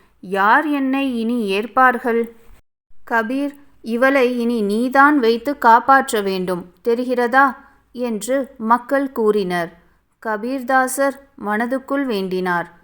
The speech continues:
"இறைவா, என் வேண்டுகோளை ஏற்றுக்கொண்டு அதற்கான பதிலை உன் பாணியிலேயே தருகிறாயா?" கபீர் மௌனமாக அந்த தீர்ப்பை ராமனின் தீர்ப்பாக ஏற்றுக்கொண்டு அவளுடன் வீடு சென்றார்.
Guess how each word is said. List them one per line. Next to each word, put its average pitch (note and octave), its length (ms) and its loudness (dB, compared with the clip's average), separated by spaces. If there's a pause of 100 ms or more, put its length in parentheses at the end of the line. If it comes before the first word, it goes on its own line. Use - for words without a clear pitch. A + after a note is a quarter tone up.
(280)
"இறைவா, G#3 640 -2 (240)
என் B3 320 -2
வேண்டுகோளை B3+ 800 0
ஏற்றுக்கொண்டு B3 840 0 (100)
அதற்கான B3+ 720 2
பதிலை G3+ 720 0
உன் A3 340 -2
பாணியிலேயே C4 840 2
தருகிறாயா?" A3+ 920 2 (840)
கபீர் A#3 600 -2
மௌனமாக B3+ 880 4
அந்த A#3 320 2
தீர்ப்பை A3 760 -2
ராமனின் B3 720 2
தீர்ப்பாக A#3 720 2
ஏற்றுக்கொண்டு A#3 920 -2 (300)
அவளுடன் C4+ 720 0
வீடு B3 340 -4
சென்றார். F3+ 680 -2